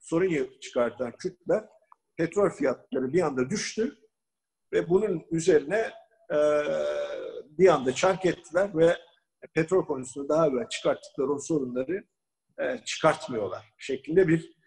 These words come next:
e, algı yarattı Bağdat'ta da. E, ama bu petrolün gelirin, petrol gelirinin nasıl paylaşılacağı konusu önümüzdeki dönemde de, e, ülkeyi meşgul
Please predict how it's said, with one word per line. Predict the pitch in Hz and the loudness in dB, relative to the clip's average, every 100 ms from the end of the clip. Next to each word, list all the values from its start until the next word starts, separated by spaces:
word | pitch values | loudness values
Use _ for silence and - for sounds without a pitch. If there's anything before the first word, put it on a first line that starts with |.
| _ - _ - | _ -20 _ -4
e, | 151 139 | 0 0
algı | 127 147 147 147 | 2 4 4 4
yarattı | 165 139 131 - 135 | 4 2 -2 -10 -10
Bağdat'ta | 107 101 - - - | -10 -12 -18 -20 -20
da. | - _ _ _ _ _ _ | -20 _ _ _ _ _ _
E, | 160 139 139 | -2 0 0
ama | 160 202 202 | -2 -2 0
bu | 190 165 | 0 2
petrolün | 185 180 196 196 214 165 | -2 4 2 2 -2 2
gelirin, | 151 165 165 | 2 2 -4
petrol | 135 147 185 | -6 0 2
gelirinin | 165 160 160 | 2 0 -4
nasıl | 170 - - | -6 -8 -4
paylaşılacağı | 147 143 127 147 135 127 139 | -2 -2 -4 -2 -4 -4 -6
konusu | - 165 160 135 - | -6 -10 -8 -8 -6
önümüzdeki | 175 147 139 165 165 | -4 -4 -6 -8 -4
dönemde | 143 135 131 135 | -4 -4 -6 -4
de, | - - - - | -4 -4 -8 -12
e, | - | -10
ülkeyi | - 294 277 - 151 | -10 -12 -8 0 0
meşgul | 147 135 - 175 | 2 -2 -2 -8